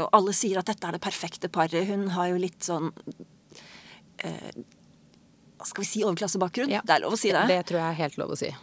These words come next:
Speaker 1: Og foreldrene hennes kjenner kongefamilien. Det er, dette er liksom innenfor.
Speaker 2: Ja, hun kommer
Speaker 1: Eh,
Speaker 2: fra, fra riktig familie.
Speaker 1: Mm.
Speaker 2: Mm.
Speaker 1: Og det som er så gøy med denne serien,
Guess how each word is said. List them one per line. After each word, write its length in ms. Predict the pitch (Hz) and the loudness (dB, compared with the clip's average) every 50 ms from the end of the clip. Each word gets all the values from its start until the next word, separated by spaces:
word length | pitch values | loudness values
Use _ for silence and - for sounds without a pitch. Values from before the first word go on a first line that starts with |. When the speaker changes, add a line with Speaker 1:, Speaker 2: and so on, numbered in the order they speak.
| - - _ - - | -20 -20 _ 0 4
Speaker 1:
Og 340 | 220 208 208 202 202 202 - - - - - - - - | 4 6 6 4 4 0 -4 -10 -14 -12 -12 -12 -10 -4
foreldrene 500 | - - - 208 175 165 170 190 196 190 180 | 0 2 4 4 4 4 2 2 2 2 2
hennes 260 | 170 165 165 165 - - - - - - - - - | 2 2 0 2 2 2 0 0 -2 -6 -8 -8 -4
kjenner 360 | - - 214 190 175 170 170 165 | 0 2 2 2 4 2 2 2
kongefamilien. 760 | 185 185 170 165 156 147 165 156 160 156 156 156 156 160 165 160 | 2 2 2 2 0 0 -2 -2 -2 -2 -2 0 0 0 2 2
Det 80 | 160 | 2
er, 300 | 156 156 151 151 147 - - - - - - - - - - - - - - | 2 2 2 0 -2 -4 -8 -12 -14 -16 -20 -20 -20 -20 -18 -18 -14 -12 -10
dette 440 | 175 - 196 170 - - _ - | -6 -4 -4 -6 -6 -10 _ 0
er 160 | 170 160 165 156 | 2 2 2 2
liksom 440 | 160 160 - 147 135 120 127 107 - - - _ - - - - - - - - - - - - - - - _ _ _ _ _ - - | -2 -4 -4 -4 -4 -4 -4 -8 -10 -12 -18 _ -20 -20 -20 -20 -20 -20 -20 -20 -20 -20 -20 -20 -20 -20 -20 _ _ _ _ _ 0 2
innenfor. 580 | 220 202 175 160 147 - 160 - - 101 - - - - | 2 2 2 2 0 -2 -2 0 0 0 0 -2 -4 -4
Speaker 2:
Ja, 140 | 180 180 180 - - | -2 -2 -4 -4 -4
hun 100 | 196 190 | -2 0
kommer 240 | - - 175 165 165 | 0 2 2 2 0
Speaker 1:
Eh, 60 | 156 | 0
Speaker 2:
fra, 400 | - 185 175 180 175 175 180 175 156 - | 0 0 0 0 0 -2 -4 -6 -8 -6
fra 160 | - 180 175 | -4 -2 -2
riktig 540 | 175 170 - - - - 139 143 147 151 143 - | -2 -4 -10 -10 -6 -6 -4 -4 -4 -6 -4 -2
familie. 380 | 190 175 151 139 127 139 170 - - - - - - - | -2 -2 0 0 0 0 -2 -2 -4 -14 -20 -16 -6 -2
Speaker 1:
Mm. 320 | 202 208 180 160 160 190 - | 0 2 2 2 2 0 -2
Speaker 2:
Mm. 320 | - 196 170 143 151 175 202 - - - - - - - | -4 -4 -4 -4 -6 -8 -10 -12 -14 -16 -16 -14 -12 -8
Speaker 1:
Og 60 | 208 | -2
det 160 | 208 285 277 - | -2 0 0 -2
som 140 | - 294 - - | -4 -4 -2 -2
er 140 | 185 170 | 0 0
så 120 | 165 - 196 165 | 0 0 -2 -2
gøy 220 | 170 156 151 151 | -2 -2 -2 -4
med 100 | 156 170 | -4 -2
denne 200 | 175 156 156 160 | -2 -2 -2 -4
serien, 360 | 165 180 165 147 156 180 190 | -6 -6 -6 -4 -4 -6 -6